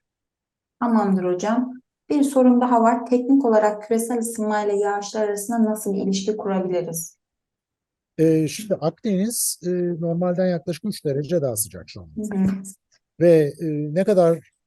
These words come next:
Speaker 2: su sıcaklığı yüksek olursa o kadar çok buharlaşma olur.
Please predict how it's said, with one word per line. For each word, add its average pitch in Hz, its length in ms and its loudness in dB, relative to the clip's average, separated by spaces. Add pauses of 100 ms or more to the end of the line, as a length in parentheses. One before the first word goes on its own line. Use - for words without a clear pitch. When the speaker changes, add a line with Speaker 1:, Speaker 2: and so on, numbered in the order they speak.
Speaker 2:
su - 320 -14
sıcaklığı 156 480 -4
yüksek 160 380 -6
olursa 117 420 -4
o 214 60 -4
kadar 185 240 2
çok 190 200 -4
buharlaşma 156 580 -2
olur. 160 200 -8